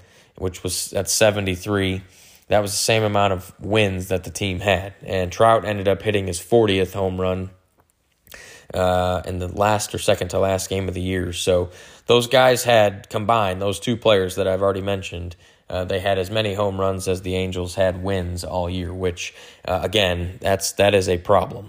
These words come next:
Uh, Los Angeles needs to spend some money in free agency to be competitive, um, but I just thought I would throw that out there.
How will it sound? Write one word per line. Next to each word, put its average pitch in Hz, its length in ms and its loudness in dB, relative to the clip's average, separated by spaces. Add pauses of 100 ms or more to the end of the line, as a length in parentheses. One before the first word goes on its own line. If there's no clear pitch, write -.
(160)
Uh, 90 220 -6
Los 92 260 -4
Angeles 98 460 0
needs 92 220 -4
to 92 100 -10
spend 95 260 -2
some 92 160 -6
money 92 220 -2
in 87 80 -4
free 92 260 -4
agency 92 440 -4
to 90 60 -8
be 92 160 -4
competitive, 95 680 0 (520)
um, 87 320 -4
but 87 140 0
I 90 120 0
just 90 200 -6
thought 90 160 6
I 87 80 4
would 87 140 -2
throw 95 240 2
that 95 180 6
out 90 220 2
there. 92 280 2